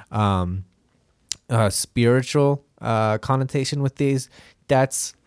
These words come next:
not what I'm talking about, except for a few of those cases, because I think, because those actually get lost. When we go from the un-,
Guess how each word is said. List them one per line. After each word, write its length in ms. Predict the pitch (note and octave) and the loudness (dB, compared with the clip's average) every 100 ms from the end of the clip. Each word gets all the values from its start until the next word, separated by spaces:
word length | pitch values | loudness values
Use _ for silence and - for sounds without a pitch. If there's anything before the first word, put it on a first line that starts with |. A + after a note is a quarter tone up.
| - | -8
not 380 | B2+ C3 B2+ - | 0 2 2 2
what 140 | B2 | 0
I'm 100 | A#2+ | 0
talking 380 | A#2+ B2 - B2+ | 0 -2 -2 0
about, 320 | B2 B2+ A#2 - | 2 2 0 -6
except 260 | - B2 | -6 -4
for 160 | - A2+ | 0 2
a 40 | |
few 460 | G2+ - B2 A#2+ A2+ | 0 -2 2 4 2
of 60 | G#2+ | 2
those 220 | G#2 G2 | 0 0
cases, 420 | - G#2+ - F#2 | -2 -4 -2 -6
because 320 | - A2 G#2+ | -8 -6 -2
I 60 | G#2+ | -2
think, 280 | - B2+ A2 - - | 0 -2 -4 -12 -4
because 300 | B2 A#2+ G#2 | -2 0 2
those 200 | B2+ B2+ | 2 4
actually 280 | B2+ - A2+ | 2 0 -4
get 160 | A2 | -4
lost. 360 | G#2+ A2+ G2 - | 2 2 2 0
When 80 | A2+ | 0
we 80 | A2+ | 2
go 200 | A#2+ A#2+ | 2 2
from 180 | A#2+ | 0
the 140 | A2 - | -4 -2
un-, 260 | A#2 C3 | -2 0